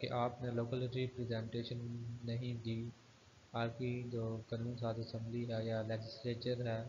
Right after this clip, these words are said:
वहाँ पे जो भी कानून बनता है उनमें लोकल रिप्रेजेंटेशन ना होने की वजह से लोगों को, लोग आपके ख़िलाफ़ हो रहे हैं।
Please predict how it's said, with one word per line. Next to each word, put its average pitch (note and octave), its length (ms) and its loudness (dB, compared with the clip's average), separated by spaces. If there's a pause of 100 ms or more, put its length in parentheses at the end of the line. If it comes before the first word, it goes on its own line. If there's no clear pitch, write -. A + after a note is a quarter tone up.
(800)
वहाँ B2 260 2 (120)
पे A#2 100 2 (1300)
जो C3 260 6
भी E3 100 4
कानून B2+ 360 2
बनता A2+ 360 2
है A#2 160 4 (180)
उनमें B2 400 0
लोकल A#2+ 380 2 (100)
रिप्रेजेंटेशन A#2+ 800 0
ना A#2 80 0 (100)
होने A2+ 200 0
की A#2 120 -4
वजह A2 140 2
से A2 300 0
लोगों A2 300 0 (160)
को, A#2 140 2 (1800)
लोग C3 320 4
आपके B2 300 4
ख़िलाफ़ A2+ 400 2
हो G#2+ 180 -2
रहे G#2 200 -2
हैं। F#2+ 260 -6